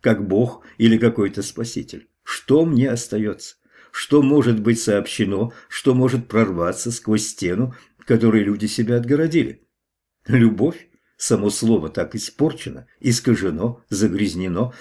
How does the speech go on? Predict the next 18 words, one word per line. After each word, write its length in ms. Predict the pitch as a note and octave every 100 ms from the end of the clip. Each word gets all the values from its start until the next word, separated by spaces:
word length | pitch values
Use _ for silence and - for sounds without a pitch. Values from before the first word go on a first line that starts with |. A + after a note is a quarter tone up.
| -
но 120 | A2+
если 280 | B2 B2 A#2
очистить 520 | B2 C3 C#3 - D3+
его, 300 | D#3+ D#3 D#3+ - _
то 120 | D3
будет 340 | D3 A3 C3 G2+
ли 120 | G2
любовь 340 | G#2+ F#2+ F2
тем 160 | G#2 F2
фактором, 520 | - F3 - F#2 D#2+
который 440 | F#2 - A2 G#2+ - _ _
способен 760 | - - D#3+ - F#3 F3+ E3 A2+
прорваться 600 | - C3+ C3 C3+ C3 -
сквозь 380 | B2 - A#2 A#2
этот 280 | A2+ A2 - - -
хитрый 460 | - D#3+ F3 F#3 F#3
аналитический 840 | C#3+ C#3 B2+ B2+ B2 A#2 - A#2
подход? 500 | A2+ G#2+ - - -